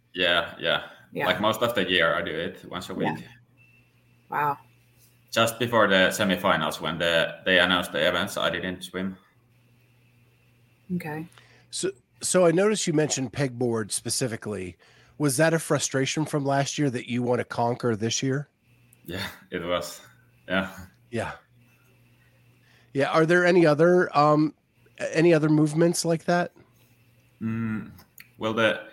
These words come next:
Speaker 1: free handstand push-up was pretty hard for me, but, but it's, it was a bit because my wrist, I had, like, stress, how do you say, like, it, it got swollen on the last day, and it
Speaker 2: Mm.
Speaker 1: was really painful to do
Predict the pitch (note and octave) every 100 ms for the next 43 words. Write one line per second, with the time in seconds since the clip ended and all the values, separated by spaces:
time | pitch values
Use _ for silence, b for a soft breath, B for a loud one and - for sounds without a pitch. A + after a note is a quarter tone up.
0 | b b b b b b - - B2+ A#2+
1 | A2+ G#2+ G2 G2 F#2+ G#2+ G#2 G2+ - F2+
2 | D2 - _ F#2+ F#2 F#2 F#2+ F#2 G#2 G#2+
3 | G#2+ G#2 - - A2 G#2 A2+ - - _
4 | - A2+ A2+ B2 A#2 G#2 A2 G#2+ - G#2
5 | G2 F#2+ F#2+ G2 F#2 F2+ F2+ G#2+ G#2+ -
6 | - B - F#2 F#2 E2+ F2 F2 F2 E2+
7 | - - _ - - G2 F#2 F2+ - -
8 | - - _ _ _ _ _ _ _ _
9 | _ _ F#2 F2+ F2+ E2 E2+ F2 D#2 E2+
10 | F#2+ - _ _ _ _ _ _ _ G#2
11 | G2+ - G#2+ G#2 G#2+ - G#2+ G#2+ G2 F#2
12 | F2 F#2 F2+ D2+ - - F2 E2+ - -
13 | - E2+ D#2+ D2+ - - G#2+ G2 F#2+ G#2+
14 | F#2 E2 D#2+ D#2 E2 D#2 D#2+ D2